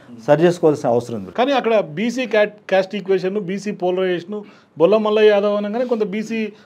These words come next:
Speaker 2: వర్గాలన్నీ కూడా ఆయన సపోర్ట్ వచ్చే అవకాశం ఉంది. So, క్యాస్ట్ ఈక్వేషన్స్ ద్వారా మళ్ళీ రెడ్డి కమ్యూనిటీకి టికెట్ ఇచ్చి, అది ఉత్తమ్ పద్మావతి రెడ్డి అయినా మీరైనా ఇద్దరు రెడ్డి సామాజిక వర్గమే. So, ఆ ఈక్వేషన్స్తో ఏమన్నా మళ్ళీ బొల్ల మల్లయ్య యాదవ్ గెలిచే అవకాశం లేదంటారా?
Speaker 1: ఇప్పుడు గెలిచే అవకాశం ఉంటే కాంగ్రెస్ పార్టీ టికెట్ బట్టే ఉంటుంది బ్రదర్.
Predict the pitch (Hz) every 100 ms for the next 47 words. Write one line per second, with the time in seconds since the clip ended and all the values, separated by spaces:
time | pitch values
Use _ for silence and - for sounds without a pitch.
0 | - 180 185 208 208 214 214 185 175 185
1 | 180 165 151 131 170 - 120 120 226 226
2 | - - 202 240 277 277 247 233 208 226
3 | 226 214 233 202 214 220 214 202 202 190
4 | 190 180 185 - 202 196 - _ _ -
5 | 151 143 139 202 160 151 202 202 185 190
6 | 180 196 233 240 208 208 151 104 123 156
7 | 240 208 185 196 196 170 139 131 117 107
8 | - _ _ 247 240 202 214 220 220 262
9 | 247 233 240 226 226 220 208 214 214 -
10 | - - 220 220 220 220 208 196 190 196
11 | 202 190 190 185 185 185 226 - _ 156
12 | 202 190 139 160 175 208 196 190 190 185
13 | 175 190 185 175 190 185 185 156 156 170
14 | 165 156 139 110 101 95 95